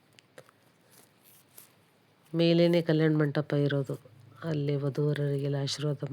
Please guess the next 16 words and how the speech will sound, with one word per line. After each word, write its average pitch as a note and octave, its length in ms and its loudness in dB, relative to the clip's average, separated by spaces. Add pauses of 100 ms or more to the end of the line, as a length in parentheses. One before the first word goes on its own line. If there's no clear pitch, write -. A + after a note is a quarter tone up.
ಮಾಡಿ C#3 280 -6 (520)
ಮಗ D3 240 -2 (100)
ಸೊಸೆ C#3 280 -8 (280)
ಆಗ್ಬೇಕು C#3 440 -10
ಅವರು. D3 200 -8 (1500)
ಅವ್ರಿಗೆ D3+ 340 -2
ಅಕ್ಷತೆ D3+ 420 -6
ಎಲ್ಲ D3 120 -2 (160)
ಹಾಕಿ D3 320 -4 (140)
ಊಟಕ್ಕೆ D3 340 -6
ಬಂದ್ವಿ. C#3 240 -4 (120)
ಕೆಳಗಡೆ D3+ 480 0
ಬರಬೇಕು. C3 400 -8 (1040)
ಇಲ್ಲಿ E3+ 160 2 (100)
ದುರ್ಗಾ D#3 320 0
ಪರಮೇಶ್ವರಿ D3+ 500 -2